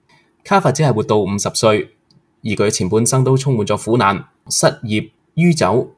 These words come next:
破產、妻離子散，跌入咗人生嘅低谷，但一直都冇放棄寫作。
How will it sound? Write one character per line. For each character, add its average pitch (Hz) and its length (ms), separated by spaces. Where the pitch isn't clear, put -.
破 113 220
產、 117 360
妻 - 160
離 90 200
子 92 140
散， 101 260
跌 170 100
入 131 80
咗 135 320
人 95 160
生 135 160
嘅 120 80
低 120 140
谷， - 220
但 98 160
一 117 60
直 131 140
都 123 120
冇 95 180
放 101 220
棄 98 160
寫 98 160
作。 - 280